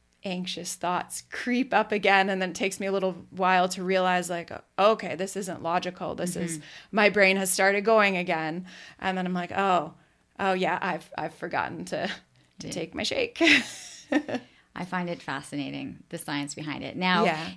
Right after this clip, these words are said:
Speaker 2: Amy is, is, is pretty much the big passion project, the big baby
Speaker 1: Yes.
Speaker 2: of Statera.
Speaker 1: Yes.
Speaker 2: Uh, and so if people are going onto that website, what will they find in terms of, 'cause there's a lot of research and development that's going on there.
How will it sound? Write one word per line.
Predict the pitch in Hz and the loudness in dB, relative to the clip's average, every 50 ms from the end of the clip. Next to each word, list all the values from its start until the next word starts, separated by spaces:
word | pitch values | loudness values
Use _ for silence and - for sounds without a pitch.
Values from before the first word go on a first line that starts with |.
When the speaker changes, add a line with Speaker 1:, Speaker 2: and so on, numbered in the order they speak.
| - - | -4 0
Speaker 2:
Amy | 202 233 240 254 262 262 254 233 | 2 4 4 4 4 4 4 2
is, | 220 208 214 - - | 0 0 -4 -4 -4
is, | - 190 196 185 185 | -2 -2 -2 -2 -4
is | - - 190 196 | -6 -6 -8 -6
pretty | 196 - 226 202 196 | -6 -4 -2 -2 -2
much | 185 175 180 - | -2 -2 -2 -4
the | 185 | -4
big | 175 - 190 180 180 | -2 -2 -2 -2 -2
passion | 180 180 170 180 - 165 160 | -2 -4 -4 -4 -4 -6 -8
project, | - 165 147 143 175 165 - | -8 -8 -8 -8 -8 -12 -12
the | - | -10
big | - 160 151 147 | -10 -10 -4 0
baby | - - - - | 2 4 4 4
Speaker 1:
Yes. | - 143 | 2 0
Speaker 2:
of | 143 147 | 0 0
Statera. | - - - 156 - - 156 139 120 120 135 190 | -2 -4 -6 -8 -6 -4 -4 -4 -2 -4 -4 0
Speaker 1:
Yes. | 190 190 139 - 98 - - - - - - - - | 2 2 2 2 0 -4 -8 -8 -8 -10 -10 -4 0
Speaker 2:
Uh, | 151 170 165 - | 2 2 4 4
and | - 190 196 196 190 185 - - | 2 0 -2 -2 -4 -6 -4 -2
so | - 214 190 170 | -2 0 0 0
if | - 202 208 | 0 -2 -2
people | - 226 226 233 | -4 -6 -2 0
are | 233 220 | 0 0
going | 208 208 190 190 | 0 0 0 0
onto | 180 175 175 - | -2 -2 -2 -4
that | 160 131 | -4 -4
website, | 160 160 - - 113 - | -4 -4 -4 -6 -6 -4
what | 165 190 147 127 | -2 -2 -2 -2
will | 170 185 170 | -2 -4 -2
they | 180 165 165 | -2 -2 -4
find | - - 165 156 151 147 143 143 139 143 143 - - | -4 -4 -4 -2 -2 0 0 0 -2 -4 -6 -8 -10
in | 160 170 | -10 -10
terms | 170 - 156 143 147 | -8 -6 -8 -8 -8
of, | 160 151 | -10 -10
'cause | - 220 214 | -8 -6 -6
there's | 214 214 | -4 -2
a | 226 | -2
lot | 208 180 | -2 -2
of | 175 | -2
research | 170 170 160 - 156 143 - | -4 -4 -6 -6 -8 -8 -6
and | 156 147 | -6 -6
development | 143 147 127 101 78 113 120 - - | -4 -4 -6 -6 -6 -8 -10 -10 -12
that's | - - - - - | -14 -14 -14 -14 -12
going | - 135 98 95 92 | -12 -10 -10 -10 -12
on | 76 73 71 | -12 -12 -12
there. | 73 76 | -12 -12